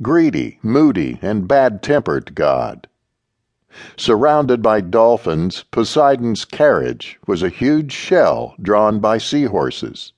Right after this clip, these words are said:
Clutched in Poseidon's fist was a weapon, the trident. With a strike of this three-pronged spear,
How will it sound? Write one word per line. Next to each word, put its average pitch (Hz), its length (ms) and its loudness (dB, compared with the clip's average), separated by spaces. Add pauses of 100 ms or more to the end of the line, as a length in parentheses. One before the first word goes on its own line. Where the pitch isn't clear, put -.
(760)
Clutched - 520 0
in 113 220 0
Poseidon's 104 800 0
fist 90 480 -2 (100)
was 117 200 2
a 113 100 2
weapon, 113 540 0 (260)
the 110 100 -2
trident. 127 760 -2 (600)
With 123 160 2
a 123 80 6
strike 117 540 2
of 110 160 2
this 120 420 0
three-pronged 123 800 0
spear, 87 520 -2